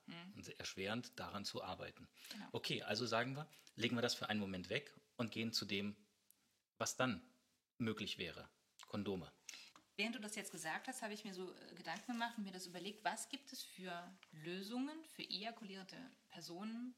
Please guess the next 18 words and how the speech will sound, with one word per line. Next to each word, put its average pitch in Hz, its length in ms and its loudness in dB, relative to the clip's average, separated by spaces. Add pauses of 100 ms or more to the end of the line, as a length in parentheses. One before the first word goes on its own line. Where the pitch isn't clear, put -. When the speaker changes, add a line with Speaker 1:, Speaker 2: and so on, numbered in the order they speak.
Speaker 1:
zu - 160 -12
verhüten? 185 460 -12
Es - 140 -12
gibt 214 220 -10 (440)
die - 40 -20
Vasektomie, 175 500 -4
es 254 100 -6
gibt - 280 -10 (140)
das 196 160 -6
Kondom. 156 380 -8 (160)
Gibt's - 200 -14
noch 185 100 -10
irgendwas, 262 400 -6
was 190 140 -8
ich 196 100 -10
gerade 208 200 -6
vergessen - 360 -4
habe? 294 120 -2